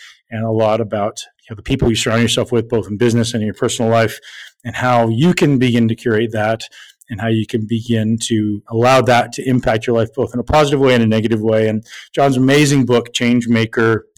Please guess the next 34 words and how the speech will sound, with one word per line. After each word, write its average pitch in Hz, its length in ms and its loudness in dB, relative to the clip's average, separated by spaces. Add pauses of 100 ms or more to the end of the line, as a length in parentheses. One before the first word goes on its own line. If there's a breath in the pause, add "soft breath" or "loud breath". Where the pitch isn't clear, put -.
goes 127 300 4
into 120 640 2 (440 loud breath)
chapters 131 460 2
on 113 400 2 (140)
how 139 260 2
to 139 80 2
create 127 720 2 (160)
an 117 120 -2
opportunity 117 560 0
for 110 160 -8
yourself. 113 580 -4 (120)
People 117 260 -4
in 113 60 0
this 113 120 -4
fitness 120 260 -4
industry 117 360 -2
think 113 380 -2 (340 loud breath)
that 127 100 0
it's 113 180 -2
a 127 60 0
red 117 180 2
ocean, 113 400 2
and 117 300 -2
ultimately 120 720 -2 (160)
often 120 300 -2
is, 123 440 2 (440 loud breath)
meaning 117 340 2
everyone's 117 400 2
kinda 113 220 -2
chasing 120 420 0
after 110 300 -4
the 110 100 -2
same 113 640 0 (280 loud breath)
thing, 143 400 2